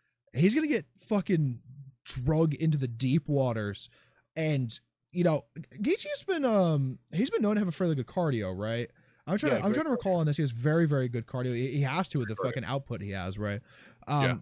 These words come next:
Speaker 1: the most strikes per minute in, in lightweight history, and, and
Speaker 2: Yeah.
Speaker 1: accuracy is incredible. All of this, but have we, have we seen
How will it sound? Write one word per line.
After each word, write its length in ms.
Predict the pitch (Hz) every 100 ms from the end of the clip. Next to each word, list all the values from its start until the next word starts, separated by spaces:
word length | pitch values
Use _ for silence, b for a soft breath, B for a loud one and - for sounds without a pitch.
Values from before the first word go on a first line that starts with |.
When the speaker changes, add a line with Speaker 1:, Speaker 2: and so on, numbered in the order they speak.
| 135
Speaker 1:
the 80 | 151
most 240 | 185 -
strikes 300 | - 170 -
per 200 | - 165
minute 300 | 147 139 151
in, 360 | 135 131 123 110 _
in 180 | 139 127
lightweight 360 | 117 135 135 -
history, 560 | 107 - 143 135 131 123
and, 120 | 113 b b b
and 160 | 139 135
Speaker 2:
Yeah. 120 | 151
Speaker 1:
accuracy 460 | 156 165 156 156 151
is 80 | 147
incredible. 480 | 135 156 151 147 127
All 300 | 127 190 196
of 100 | 135
this, 260 | 214 190 - _ _ _ _ _ _ _ _ -
but 160 | 143 - _ _ _ -
have 200 | 214 220
we, 220 | 381 - 147
have 160 | 175
we 80 | 262
seen 220 | 269 269